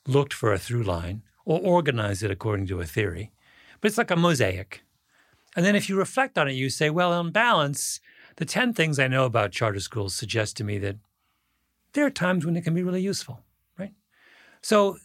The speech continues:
let's say Malcolm does a revisionist history episode on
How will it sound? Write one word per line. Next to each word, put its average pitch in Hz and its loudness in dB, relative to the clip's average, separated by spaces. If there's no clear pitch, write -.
let's 226 2
say 214 4
Malcolm 160 2
does 123 4
a 117 0
revisionist 113 0
history 127 -2
episode 101 -4
on 95 -4